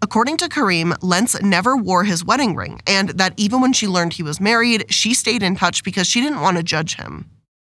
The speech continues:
Lentz was fired once this was revealed, and as Houston explained, quote,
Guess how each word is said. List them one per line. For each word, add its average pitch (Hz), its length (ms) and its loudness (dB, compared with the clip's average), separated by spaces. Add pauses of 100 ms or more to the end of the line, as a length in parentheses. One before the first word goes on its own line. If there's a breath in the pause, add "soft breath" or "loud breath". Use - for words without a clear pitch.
(180)
Lentz 220 360 2
was 349 160 -2
fired 170 420 0
once 170 220 0
this 180 180 -2
was 165 160 -6
revealed, 151 560 -4
and 208 260 2
as 180 200 0
Houston 220 420 -2
explained, 123 480 -6
quote, 160 320 -2